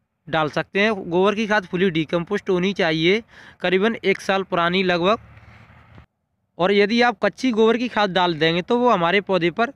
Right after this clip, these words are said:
बिल्कुल काम नहीं करेगी, तो आपको ये विशेष ध्यान रखना है। तो चलिए जल्दी से अब इस वर्मी कंपोस्ट को इन दोनों पौधों में डालकर मैं तैयार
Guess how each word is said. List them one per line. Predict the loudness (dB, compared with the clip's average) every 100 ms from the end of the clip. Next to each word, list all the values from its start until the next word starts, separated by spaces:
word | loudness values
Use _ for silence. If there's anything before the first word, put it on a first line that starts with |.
| -8
बिल्कुल | -8 -4 -6
काम | -2 -2 0 -2
नहीं | -2 -2 -2
करेगी, | -4 -10 -8 -12
तो | -2 -2
आपको | 0 0 -2 -4
ये | 0 0 0
विशेष | -2 -4 -6 -6 -10
ध्यान | -2 -2 -2
रखना | -6 -8 -8
है। | -8 -12 -18 -20 -14 -2
तो | 0 0
चलिए | 0 0 2 2
जल्दी | 0 0 -4
से | 0 2 2 2
अब | 0 0
इस | -4
वर्मी | -4 -2 -2 -2
कंपोस्ट | -2 -2 -6 -4
को | -2
इन | 0
दोनों | 0 0 -2
पौधों | -2 -2
में | -2 0
डालकर | -2 -2 -2
मैं | -2 -4 -6 -20 -20 -10
तैयार | -2 0 2